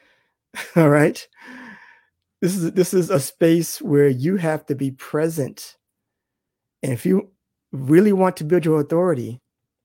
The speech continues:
in your platform, you have to, you know, take your space and keep it. All right?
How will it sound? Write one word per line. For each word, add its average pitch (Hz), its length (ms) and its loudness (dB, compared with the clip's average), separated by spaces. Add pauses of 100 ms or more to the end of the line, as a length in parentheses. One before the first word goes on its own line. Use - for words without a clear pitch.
(420)
in 139 120 0
your 147 120 4
platform, 131 760 -4 (1200)
you 151 160 0
have 160 400 -2
to, 151 380 -4 (1300)
you 101 100 -2
know, - 360 -6 (720)
take 196 280 0
your 165 140 0
space - 640 -6 (560)
and 123 140 -4
keep - 320 -6
it. - 280 -10 (1040)
All 131 60 -6
right? - 640 -6